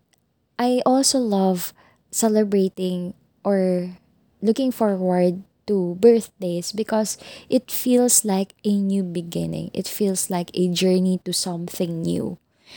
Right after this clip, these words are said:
So, my birthday falls under the end of the month.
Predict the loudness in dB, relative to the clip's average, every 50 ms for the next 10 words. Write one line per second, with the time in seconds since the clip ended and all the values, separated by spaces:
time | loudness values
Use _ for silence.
0 | -20 -20 -20 _ _ -6 -2 0 2 4 6 6 6 8 10 10 10 10 10 6
1 | 2 -2 0 2 2 2 2 0 0 0 2 2 2 2 2 2 2 4 4 4
2 | 4 4 4 6 8 8 8 8 6 4 2 -4 -16 _ _ _ -20 -20 -14 -10
3 | -2 2 2 2 2 0 -2 0 0 0 0 0 0 -2 -2 -2 -2 -2 -2 0
4 | 0 0 -2 -4 -4 -6 -6 -8 -10 -14 -16